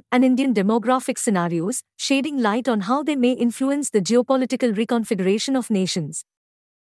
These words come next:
F T X founder Sam Bankman-Fried has been convicted of embezzling from clients of his defunct cryptocurrency exchange,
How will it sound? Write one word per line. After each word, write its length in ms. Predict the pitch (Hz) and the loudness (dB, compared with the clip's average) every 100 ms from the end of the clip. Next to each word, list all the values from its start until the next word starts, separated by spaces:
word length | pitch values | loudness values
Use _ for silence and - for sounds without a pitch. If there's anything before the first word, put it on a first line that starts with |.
| _ 277 | _ -2
F 180 | 311 | 2
T 140 | 381 392 | 2 2
X 180 | 370 - | 0 0
founder 380 | 247 262 294 | 2 2 0
Sam 320 | - 240 196 190 | 0 0 0 0
Bankman-Fried 760 | 190 208 214 208 226 175 196 | -2 0 -2 0 0 0 -2
has 220 | - 208 | -2 -4
been 220 | 170 240 226 | 0 -2 0
convicted 500 | 214 190 - 262 214 | 0 0 0 0 0
of 160 | - - | -2 -2
embezzling 540 | 233 233 262 277 277 | 2 2 2 -2 -2
from 220 | 254 226 | -2 -2
clients 460 | 208 240 269 320 254 | 0 0 0 -2 -2
of 100 | 208 | 0
his 160 | 202 | -2
defunct 420 | 165 214 285 311 - | 0 -2 -4 -8 -4
cryptocurrency 720 | 254 - 254 247 247 302 294 | -2 0 0 0 0 -2 -4
exchange, 580 | 226 - - 185 165 | -4 -4 -2 -2 -2